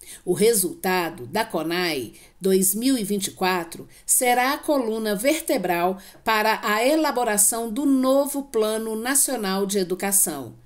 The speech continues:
dois mil e vinte e quatro, dois mil e trinta e quatro.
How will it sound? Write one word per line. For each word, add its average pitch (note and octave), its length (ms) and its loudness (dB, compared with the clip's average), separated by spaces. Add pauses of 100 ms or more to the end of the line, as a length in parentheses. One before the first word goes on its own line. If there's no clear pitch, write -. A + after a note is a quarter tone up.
(240)
dois F3 360 2
mil G3+ 260 -2
e F3+ 60 0
vinte E3 240 -4
e - 40 -6
quatro, A#3 540 -2 (240)
dois A3+ 540 0
mil F#3+ 260 0
e G3+ 80 -4
trinta E3+ 340 -6
e G3+ 80 -2
quatro. - 480 -16